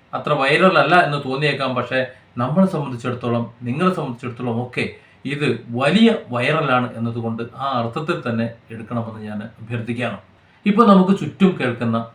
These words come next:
സർവ്വസാധാരണമായി കേട്ടുകൊണ്ടിരിക്കുന്ന ഒരു, ഒരു വർത്തമാനം എന്താ? മാതാപിതാക്കളെ കൊല്ലുക.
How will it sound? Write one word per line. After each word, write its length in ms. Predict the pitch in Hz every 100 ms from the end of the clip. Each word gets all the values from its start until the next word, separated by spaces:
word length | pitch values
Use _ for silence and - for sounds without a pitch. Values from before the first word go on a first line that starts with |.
| _ _ -
സർവ്വസാധാരണമായി 1200 | 185 190 202 240 233 180 156 165 180 180 170 151
കേട്ടുകൊണ്ടിരിക്കുന്ന 760 | 147 123 117 120 113 113 110 117 - _ _ _
ഒരു, 340 | 123 120 123 -
ഒരു 140 | 123 127
വർത്തമാനം 680 | 117 95 107 104 98 - _ _ _ _ -
എന്താ? 260 | 120 123 117 - _ _ 117
മാതാപിതാക്കളെ 920 | 117 123 135 147 151 151 143 135 120
കൊല്ലുക. 340 | 110 110 95